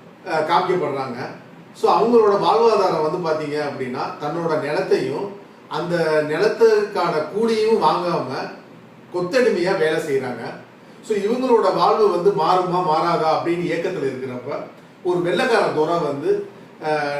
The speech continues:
"தங்கத்தை எடுக்கலாம், வாங்க போவோம்" அப்படின்னு சொல்லி கூப்பிடுறான்.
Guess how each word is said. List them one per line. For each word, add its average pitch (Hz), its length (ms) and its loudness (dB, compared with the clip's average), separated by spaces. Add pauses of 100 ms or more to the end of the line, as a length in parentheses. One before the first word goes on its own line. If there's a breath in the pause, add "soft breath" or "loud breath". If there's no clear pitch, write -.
(840)
"தங்கத்தை 208 380 2
எடுக்கலாம், 151 460 0
வாங்க 165 300 0
போவோம்" 147 580 0
அப்படின்னு 147 160 -8
சொல்லி 139 280 -6
கூப்பிடுறான். 135 520 -8